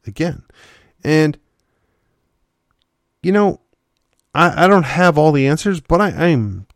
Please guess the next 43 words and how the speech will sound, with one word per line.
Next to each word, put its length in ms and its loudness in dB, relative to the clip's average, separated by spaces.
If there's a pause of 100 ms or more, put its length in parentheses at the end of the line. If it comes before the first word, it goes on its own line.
definitely 440 0
interested 460 -4
in 300 -4
seeing 260 -2
something 400 -6
like 160 -6
this 240 -8
work. 400 -2 (560)
And 100 2
I 60 6
don't 320 4
think 240 -2
the 80 -10
city's 400 -6
gonna 180 -8
be 120 -4
able 180 -6
to 60 -4
do 180 -4
it. 140 -12 (540)
I 60 0
don't 180 -2
think 160 -4
the 80 -4
city's 400 -2
the 100 -2
best 320 -2
operation. 680 -6 (260)
In 80 0
fact, 260 0
I 80 2
think 200 -4
they 120 -4
will 180 -4
just 420 -8
get 180 -4
in 140 -4
the 60 -6
way. 420 -14 (1800)
But 140 4
there 140 6
are 120 4
nonprofits 840 -2